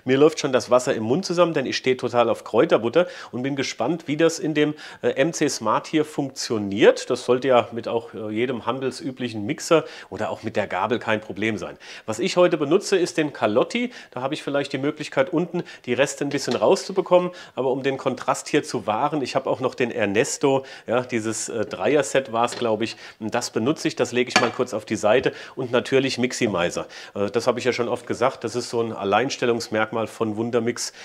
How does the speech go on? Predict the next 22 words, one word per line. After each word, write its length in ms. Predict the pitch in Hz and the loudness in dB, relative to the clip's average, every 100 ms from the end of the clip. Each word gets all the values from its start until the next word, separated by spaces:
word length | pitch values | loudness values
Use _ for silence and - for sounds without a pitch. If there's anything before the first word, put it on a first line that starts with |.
| - | -14
Und, 280 | - 110 - | -6 -6 -4
äh, 100 | 104 90 87 | -8 -8 -8
ja, 240 | 95 104 95 | 0 2 2
wer 120 | 110 | 2
den 220 | 120 98 | 2 0
hat, 300 | 120 - - - 76 | 0 -2 -10 -14 -4
kann 160 | - 123 | 0 2
ich 140 | - | 2
immer 180 | 147 131 | 2 4
wieder 180 | 123 113 | 4 4
erwähnen, 360 | 101 113 120 - - | 4 0 0 -6 -8
das 160 | 110 107 | -6 -6
ist 140 | - | -2
Gold 260 | 90 98 98 | 0 0 2
wert. 180 | 92 | 0
Also 160 | 90 98 | 0 -2
das 200 | 117 113 | -2 0
sollte 240 | 123 110 110 | 2 2 2
normalerweise 640 | 101 104 117 110 110 110 | 2 2 2 2 2 0
in 100 | 120 | 2
der 120 | 117 | 2
Kooperation 720 | - 117 113 107 - 120 120 | 4 4 4 2 2 0 0